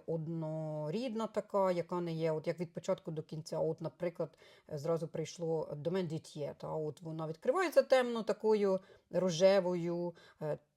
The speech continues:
темно-темно яскраво рожевою. І отак вона і є. А ця ні, от тут буде вигравати та барва, і вона точно буде ще й змінюватися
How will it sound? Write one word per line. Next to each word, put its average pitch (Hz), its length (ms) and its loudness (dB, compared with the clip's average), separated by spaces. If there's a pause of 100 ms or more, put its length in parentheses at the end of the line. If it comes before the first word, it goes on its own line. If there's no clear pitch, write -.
(100)
темно-темно 196 680 2
яскраво 165 460 -2
рожевою. 156 640 0
І 277 180 2
отак 247 240 2
вона 196 200 0
і 180 120 -4
є. 143 260 -4
А 143 120 -2
ця 226 220 -6
ні, 175 440 -2
от 147 180 -8
тут 196 200 -6
буде 170 400 -2
вигравати 165 540 2
та 147 160 -2
барва, 202 520 0 (300)
і 165 120 -4
вона 170 440 2
точно 196 480 0
буде 156 300 -4
ще - 200 -8
й 147 120 -8
змінюватися 160 760 -6